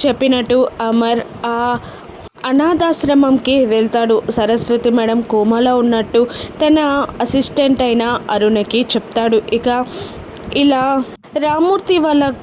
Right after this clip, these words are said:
గారి కూతురు ఇక్కడే పెరిగిందంట అని ఎంక్వైరీ చేస్తాడు. ఇక ఆరుయే తన రామూర్తి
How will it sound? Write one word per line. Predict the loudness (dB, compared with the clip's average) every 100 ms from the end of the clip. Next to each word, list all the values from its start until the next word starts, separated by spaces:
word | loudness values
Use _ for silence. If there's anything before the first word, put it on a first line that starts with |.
| -4 0
గారి | 2 0
కూతురు | 0 0 2 2 2 0 -4 -18 -10
ఇక్కడే | -10 -2 2 2
పెరిగిందంట | 2 2 4 4 6 4 0 -2 -4 -4
అని | -2 2 2 2 -2 -16 -10 -4
ఎంక్వైరీ | 0 0 0 2 0 0
చేస్తాడు. | 0 0 0 0 0 0
ఇక | -4 -2 -2 -2 -6 -6
ఆరుయే | -4 0 2 2 2 2 -2 -8 -16 -18 -18 -18 -16 -16 -16 -16 -4
తన | 0 2 2 0 -4 -10 -12 -4
రామూర్తి | -2 2 2 2 0 0